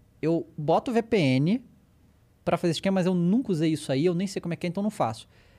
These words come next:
E o outro esquema é o quê? Eu tenho uma conta da Amazon Prime gringa, tá? Que eu não posso usar cartão de crédito nela, porque não po-, não deixa, o bagulho de bloqueio de região. Então eu tenho que comprar gift card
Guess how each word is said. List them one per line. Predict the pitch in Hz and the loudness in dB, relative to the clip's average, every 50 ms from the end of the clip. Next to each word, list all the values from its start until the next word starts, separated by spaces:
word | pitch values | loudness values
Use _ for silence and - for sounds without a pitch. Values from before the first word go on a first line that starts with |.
| - _ _ - | -20 _ _ -4
E | 185 208 | -2 2
o | 247 | 2
outro | 240 233 - | 2 2 2
esquema | - - 240 254 | 0 0 0 0
é | 254 | 0
o | |
quê? | - - | 0 -2
Eu | 143 135 | -2 -2
tenho | - 190 196 | -2 -2 -2
uma | 202 185 | -2 -2
conta | 196 - - 208 262 269 269 | -4 -4 -4 -2 -2 0 0
da | 220 208 175 165 151 | 0 0 0 0 0
Amazon | 156 170 175 165 175 175 | 0 0 -2 -4 -4 -6
Prime | - - 131 123 127 139 | -4 -2 -2 -2 -2 -2
gringa, | 131 117 110 107 104 107 107 110 123 170 208 - - - - _ - - _ _ _ _ _ | -4 -4 -4 -4 -2 -2 0 0 0 0 -2 -6 -12 -20 -20 _ -20 -20 _ _ _ _ _
tá? | - 107 101 104 127 170 - - _ _ _ _ - _ _ _ _ _ _ _ _ _ _ _ _ _ _ _ _ _ _ | -6 -4 -4 -4 -4 -6 -8 -12 _ _ _ _ -20 _ _ _ _ _ _ _ _ _ _ _ _ _ _ _ _ _ _
Que | - - 220 202 165 147 - | -2 0 2 2 2 2 2
eu | 180 180 185 180 | 2 2 4 4
não | 175 196 247 339 349 | 2 2 0 0 -4
posso | - - - 202 233 269 254 - - - 160 143 - | -2 0 2 4 4 2 2 -2 -4 -6 -4 -4 -4
usar | - 165 160 156 165 165 | -4 -4 -2 0 -2 -2
cartão | - - 151 - - 190 | -2 -6 -10 -8 -8 -8
de | 190 - | -6 -6
crédito | - 180 160 165 160 - - | -4 -2 -2 -2 -2 -4 -6
nela, | 147 127 113 107 113 143 185 240 - - - _ _ - | -4 -2 -2 0 0 0 -2 -2 -6 -10 -20 _ _ -10
porque | 143 - - 147 | -8 -6 -2 -2
não | 139 127 | -2 -2
po-, | 120 - - - | -2 -4 -6 -4
não | 131 131 127 | -4 -4 -2
deixa, | 117 127 156 - - - 196 | -2 -2 -2 -2 -4 -8 -8
o | - - 113 113 | -6 -6 -6 -6
bagulho | 117 117 117 113 117 113 120 117 | -6 -6 -4 -4 -4 -2 -4 -4
de | 120 | -4
bloqueio | 127 120 - - 131 131 | -4 -6 -4 -4 -4 -4
de | 120 | -2
região. | 123 120 117 113 120 110 117 165 226 - - - - - _ _ _ _ _ - | -2 -2 -2 -2 -2 -2 -4 -4 -6 -10 -14 -20 -20 -20 _ _ _ _ _ -6
Então | 175 170 226 233 | -2 0 2 0
eu | 247 | 2
tenho | 240 254 233 | 0 -2 -4
que | 202 - | -4 -4
comprar | - 226 202 190 165 160 | -4 -4 -2 0 -2 -2
gift | 147 143 165 247 262 - - - | -2 -2 -2 -2 -2 -4 -8 -12
card | - - - 170 156 170 196 196 196 254 302 | -6 -2 0 0 2 2 2 0 0 -2 -4